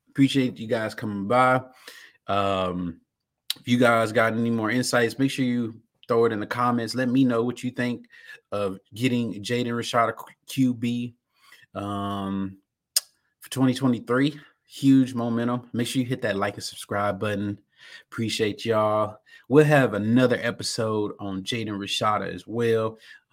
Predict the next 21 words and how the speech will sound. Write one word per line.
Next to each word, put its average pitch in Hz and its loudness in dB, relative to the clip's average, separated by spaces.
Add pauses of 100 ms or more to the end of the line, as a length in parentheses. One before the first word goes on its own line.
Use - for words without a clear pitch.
(140)
Me 110 -2
and 101 -2
Juice 107 -2
gonna 101 -4
come 101 -6
back 98 0
on 98 -4
here, 98 -4 (600)
give 123 4
you 117 4
another 113 4
breakdown. 107 0 (180)
We've 127 2
had 113 4
multiple 101 0
breakdowns 92 -2
in 90 -4
the 87 -4
past 98 -2
of 92 -10
Jaden, 101 -2